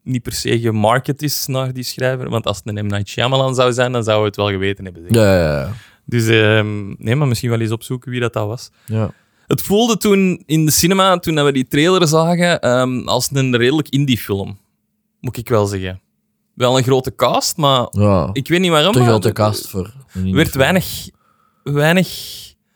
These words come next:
Speaker 1: marketing rond gedaan, precies. Of we hebben wel trailer gezien,
Speaker 2: Ah,
Speaker 1: maar,
Speaker 2: ja.
Speaker 1: ehm, bij ons was die ook in de cinema uitgekomen zonder in, in, allee, echt op tv of, of posters of iets gezien te hebben. En ik denk pas
Speaker 2: Mhm.
Speaker 1: vanaf dat hem uitgekomen is op Disney Plus,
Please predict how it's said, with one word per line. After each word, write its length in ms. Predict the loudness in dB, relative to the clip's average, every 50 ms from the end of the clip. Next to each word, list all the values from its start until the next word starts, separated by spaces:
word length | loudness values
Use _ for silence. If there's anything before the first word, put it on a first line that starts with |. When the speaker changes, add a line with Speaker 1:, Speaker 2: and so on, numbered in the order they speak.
| _ _ _ _
Speaker 1:
marketing 600 | -4 0 2 2 2 0 -4 -6 -4 -2 0 2 2
rond 220 | 2 2 0 0
gedaan, 420 | 0 0 2 2 0 0 -2 -2
precies. 540 | -2 -4 -4 -2 -2 -2 0 -2 -2 -2 -2
Of 160 | -4 -4 -4
we 80 | -2 -4
hebben 200 | -2 -2 -2 0
wel 220 | 0 0 0 0
trailer 360 | -2 -4 -2 0 2 2 2 2
gezien, 340 | 2 2 0 2 2 2 4
Speaker 2:
Ah, 60 | 4
Speaker 1:
maar, 220 | 4 4 4 2
Speaker 2:
ja. 140 | 2 0 -4 -6 -10 -14 -20 _ _
Speaker 1:
ehm, 340 | -2 0 2 4 4 4 4
bij 100 | 4 4
ons 180 | 4 2 2 2
was 140 | 2 2
die 160 | 2 2 2 2
ook 240 | 2 0 -4 -12 -8 -2
in 140 | 0 2
de 60 | 2 4
cinema 400 | 4 2 2 4 4 2 2 4 2
uitgekomen 520 | 2 2 0 -4 -2 0 2 2 2 2 2
zonder 520 | 2 2 2 2 0 -2 -2 -8 -14 -16 -20 _ _ _ _ _
in, 380 | _ -4 0 0 0 0 -2 -6
in, 240 | -10 -10 -10 -10 -12 -8
allee, 380 | -4 -2 0 0 0 -2 -4 -8
echt 400 | _ -12 -12 -10 -10 -12 -12 -12 _ _ _ _ _ _ _ _ _
op 160 | -16 -14 -2
tv 420 | 0 0 2 4 2 4 4 4 2
of, 140 | 0 0 -6
of 200 | -10 -10 -8 -6
posters 380 | -4 -4 -2 -2 0 0 0
of 160 | -2 -4 -6 -6
iets 340 | -4 -4 -4 -4 -6 -6 -8 _ _ _ _
gezien 400 | -8 -6 -4 -2 0 -2 0 0
te 80 | 2
hebben. 260 | 2 2 4 2 2
En 120 | 2 0 0
ik 100 | 0 0
denk 240 | 0 0 0 -4 -4
pas 200 | -2 -2 0 0
Speaker 2:
Mhm. 80 | 0
Speaker 1:
vanaf 240 | 0 0 2 2 2
dat 140 | 0 0 0
hem 140 | 0 0 2
uitgekomen 520 | 0 0 0 -2 -4 -4 -2 0 0 0
is 100 | 0 0
op 140 | -2 -4 -4
Disney 240 | -6 -4 -2 -4 -4
Plus, 580 | -4 _ -2 -2 -2 -2 -6 -8 -10 -12 -16